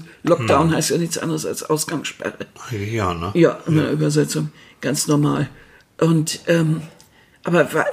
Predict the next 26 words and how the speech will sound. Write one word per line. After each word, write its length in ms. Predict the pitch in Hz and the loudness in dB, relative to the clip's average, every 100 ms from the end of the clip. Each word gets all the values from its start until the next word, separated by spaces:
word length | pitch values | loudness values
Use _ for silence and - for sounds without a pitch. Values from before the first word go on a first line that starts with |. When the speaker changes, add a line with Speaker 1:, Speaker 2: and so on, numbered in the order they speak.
| 175 | -2
Speaker 1:
man 160 | 160 | 0
versteht 560 | 165 185 - 202 220 - | 0 0 2 2 2 2
heute 300 | 143 143 147 | 4 2 0
natürlich 560 | 123 135 113 98 - - - | -6 -4 -6 -6 -10 -16 -10
Speaker 2:
Hm. 280 | 127 113 95 | -4 -2 0
Speaker 1:
etwas 320 | 151 143 - | 0 0 0
anderes 300 | 143 139 - | -2 -2 -6
darunter. 460 | 139 - 147 151 113 | -8 -8 -6 -4 -4
Speaker 2:
Hm. 180 | 95 98 - - _ _ | -6 -10 -20 -20 _ _
Speaker 1:
Und, 440 | 208 202 175 - - | 4 6 2 -4 -2
ähm, 520 | 170 160 165 160 156 - | 0 2 0 -4 -8 -4
und 160 | 185 156 | -2 -2
die 80 | 165 | 0
verschiedenen 640 | 175 - 190 180 156 156 - - - - _ _ _ _ _ - | 0 0 0 2 0 -2 -8 -20 -20 -20 _ _ _ _ _ -4
Schwierigkeitsgrade 1300 | - 190 233 233 - 165 131 - 147 135 123 135 143 | -2 4 4 4 2 -4 -4 -4 -4 -2 -2 -2 -6
dabei 540 | 143 - 147 - - | -8 -6 -8 -6 -6
und 280 | - 76 - - - - - | -4 -6 -6 -18 -20 -14 2
die 100 | 160 | 2
etwas 440 | 151 175 - - _ | 4 2 0 -6 _
mildere 580 | 185 202 240 233 208 196 | 2 6 6 6 6 4
Form, 360 | - 185 190 175 | 0 -2 0 0
die 140 | 180 | 0
wir 80 | 175 | 0
hier 180 | 160 170 | 0 0
in 100 | - | 4
Deutschland 600 | 165 - - 147 - | 4 4 2 -2 -2